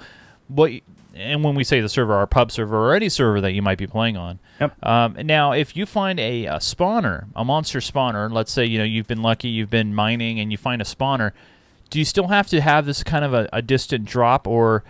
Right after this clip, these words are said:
Speaker 1: uh
Speaker 2: Well, the, the drop is, is strictly for damaging the monster, so that
Speaker 1: Ah.
Speaker 2: when you hit 'em, it only takes one hit.
Speaker 1: I,
Speaker 2: Because
Speaker 1: I
Speaker 2: they,
Speaker 1: follow.
Speaker 2: they suffer fall damage just like you do. So that's why I say a,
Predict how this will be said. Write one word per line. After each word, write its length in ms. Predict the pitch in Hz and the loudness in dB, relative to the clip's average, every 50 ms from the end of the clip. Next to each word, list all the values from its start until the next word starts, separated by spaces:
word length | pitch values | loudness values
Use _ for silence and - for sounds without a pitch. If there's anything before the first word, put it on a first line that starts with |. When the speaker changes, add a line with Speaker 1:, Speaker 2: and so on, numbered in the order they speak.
| - - - - - - - - | -14 -20 -20 -20 -20 -16 -16 -14
Speaker 1:
uh 60 | - - | 0 4
Speaker 2:
Well, 140 | 196 202 | 4 6
the, 120 | 180 196 180 | 6 4 0
the 220 | 170 160 160 180 165 | 0 2 2 2 2
drop 560 | 143 147 156 165 180 202 233 277 285 - 196 - | 4 4 6 6 8 8 8 6 4 0 -6 -2
is, 560 | 202 190 175 165 160 143 - - - - - _ _ _ _ _ | 2 2 4 4 2 0 -4 -6 -8 -10 -12 _ _ _ _ _
is 160 | - 147 139 | -6 -4 -2
strictly 600 | - - - - 190 220 247 233 - - 233 233 | -2 -2 0 2 2 2 2 2 -2 -4 -4 -4
for 580 | - - - - 185 180 180 175 175 175 170 139 | -4 -6 -2 0 4 4 6 6 6 4 2 0
damaging 640 | 143 127 156 143 143 151 160 156 135 160 156 151 | -2 -2 0 0 2 2 0 0 -2 -2 -2 0
the 60 | 143 | 2
monster, 640 | 139 135 131 131 131 - - - 127 120 117 113 110 104 | 2 4 4 4 2 -2 -6 -8 -6 -6 -6 -6 -8 -8
so 220 | 104 104 107 127 | -8 -4 -2 0
that 140 | 120 120 120 | 0 2 2
Speaker 1:
Ah. 320 | 123 123 123 120 120 117 113 | 2 2 2 0 0 0 -2
Speaker 2:
when 80 | 101 | -4
you 120 | - 170 165 | -6 -8 -2
hit 140 | 196 202 196 | 0 2 4
'em, 80 | 170 | 4
it 80 | 160 151 | 4 4
only 160 | 151 151 143 | 4 0 0
takes 220 | - 151 127 - - | -2 -4 -6 -4 -4
one 180 | 135 123 113 | -2 -2 -2
hit. 220 | 113 113 - - - _ _ _ | -2 -6 -8 -10 -16 _ _ _
Speaker 1:
I, 240 | - 107 117 117 117 | -2 0 0 2 2
Speaker 2:
Because 300 | 110 - - 117 110 - | 0 0 0 0 2 2
Speaker 1:
I 40 | 180 | 2
Speaker 2:
they, 80 | 202 220 | 2 2
Speaker 1:
follow. 160 | 220 196 - | 0 -4 -4
Speaker 2:
they 140 | - 165 175 | -2 0 0
suffer 320 | - - 202 180 - 180 165 | 0 0 0 0 0 -4 -2
fall 200 | - 170 156 143 | 2 0 0 2
damage 340 | 139 143 139 135 120 - | 0 -4 -4 -4 -6 -8
just 200 | - - 135 - | -10 -12 -10 -8
like 140 | 135 127 120 - | -8 -8 -6 -4
you 180 | 143 160 156 | -2 -2 -2
do. 240 | 120 113 101 82 - - _ _ _ _ _ _ _ _ _ _ _ _ _ | -2 -4 -6 -8 -10 -16 _ _ _ _ _ _ _ _ _ _ _ _ _
So 320 | _ - - - 151 135 135 | _ -8 0 4 4 4 6
that's 240 | 131 156 170 - - | 4 2 0 2 4
why 240 | 196 180 165 151 | 4 4 6 4
I 60 | 147 139 | 2 0
say 340 | - - 156 147 143 135 | 0 -2 0 0 0 0
a, 160 | - 127 131 | -2 -4 -6